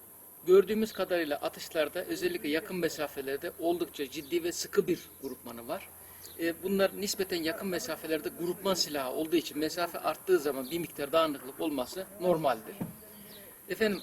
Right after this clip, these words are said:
alacağınız silahın neye göre, e, alacağınızı öncelikle kendinizin belirlemesi lazım. Grupman silahı olarak kullanacağınız silahlarla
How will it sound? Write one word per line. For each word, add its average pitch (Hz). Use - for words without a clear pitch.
alacağınız 196
silahın 190
neye 147
göre, 170
e, 131
alacağınızı 165
öncelikle 170
kendinizin 165
belirlemesi 139
lazım. 127
Grupman 196
silahı 180
olarak 135
kullanacağınız 160
silahlarla 165